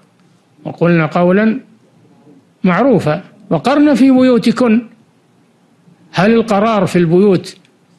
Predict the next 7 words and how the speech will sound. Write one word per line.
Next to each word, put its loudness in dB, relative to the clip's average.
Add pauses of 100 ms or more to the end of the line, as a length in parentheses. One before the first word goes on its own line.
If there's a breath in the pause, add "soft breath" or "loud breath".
(480)
مصادرة 0
لحرية 0
المرأة -2 (100)
أو 0
هو 2
إكرام 0
لها؟ -2